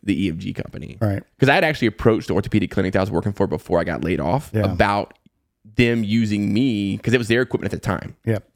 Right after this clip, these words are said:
Speaker 1: I said, "Can I use your equipment and go over these guys and do their tests?" And, and, like, I just, like, give you a rental fee or, like,
Speaker 2: Sure.
Speaker 1: you charge them and you just pay me the lion's share of it, whatever, and I'll
Speaker 2: Right.
Speaker 1: do it all. And they're like, "No."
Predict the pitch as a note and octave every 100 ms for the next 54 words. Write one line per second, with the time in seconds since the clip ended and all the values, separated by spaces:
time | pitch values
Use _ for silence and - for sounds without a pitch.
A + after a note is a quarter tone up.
0 | _ - A#2+ B2 C#3 F3+ G3+ - C3+ E3+
1 | C#3 A#2 A#2+ A#2+ A2+ A#2 A#2 A#2+ G#2 A2
2 | G#2+ G#2+ A#2 G#2 G2 - G2+ G2 G2+ G2+
3 | G2+ G#2+ G#2+ G2 G2 G2 G2 E2+ E2 A2+
4 | A2 A2+ G#2+ F#2 E2+ B2 D3 - _ _
5 | - A2 G#2 F#2+ B2+ A2 G#2 G#2+ G#2+ G#2+
6 | F#2+ F#2+ D#2 - _ _ G#2 G#2 - G#2+
7 | G2+ G2+ F2+ - _ - G#2+ G2+ G#2+ -
8 | A#2 A#2 A2+ A#2 A2+ C#3+ A#2+ C#3+ G#2+ A2
9 | D3 - - _ _ _ A2+ A2+ F#2 E2
10 | E2+ E2+